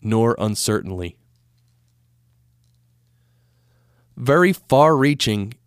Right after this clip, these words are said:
in its effects upon others, and rich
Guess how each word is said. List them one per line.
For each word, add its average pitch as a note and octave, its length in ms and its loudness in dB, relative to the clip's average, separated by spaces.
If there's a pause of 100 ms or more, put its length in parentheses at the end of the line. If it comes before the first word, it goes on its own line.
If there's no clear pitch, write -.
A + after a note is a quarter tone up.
(240)
in A2+ 160 -2
its A2+ 160 -4
effects B2+ 420 -2
upon G#2+ 360 -2
others, G2 580 -4 (680)
and G#2+ 280 -4
rich - 420 -2